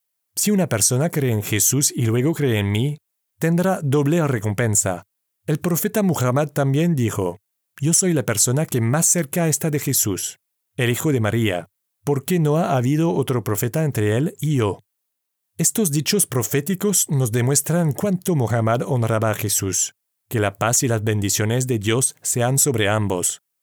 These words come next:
Jesús también habló de esto en la Biblia, tema al que me referiré más adelante. La grandiosa personalidad del profeta Muhammad. A lo largo de la historia, Muhammad, desde su niñez y juventud,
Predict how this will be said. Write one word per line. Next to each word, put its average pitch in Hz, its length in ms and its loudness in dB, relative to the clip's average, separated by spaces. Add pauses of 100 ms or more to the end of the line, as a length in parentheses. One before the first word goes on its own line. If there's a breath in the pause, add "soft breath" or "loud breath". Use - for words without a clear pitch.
(140)
Jesús 180 360 0
también 147 500 0
habló 143 240 2
de 156 100 4
esto 160 220 0
en 147 60 2
la 110 80 2
Biblia, 101 500 -2 (280)
tema 139 300 2
al 135 280 -2
que 139 140 0
me 117 140 2
referiré 107 680 0
más 131 240 0
adelante. 104 560 -2 (680)
La 135 120 0
grandiosa 143 540 2
personalidad 113 720 2
del 117 160 0
profeta 113 500 0
Muhammad. 107 520 0 (880)
A 135 100 0
lo 127 100 4
largo 180 380 2
de 185 80 2
la 135 80 2
historia, 107 800 2
Muhammad, 107 560 0 (240)
desde 127 260 2
su 147 140 2
niñez 180 400 2
y 151 40 2
juventud, 113 580 0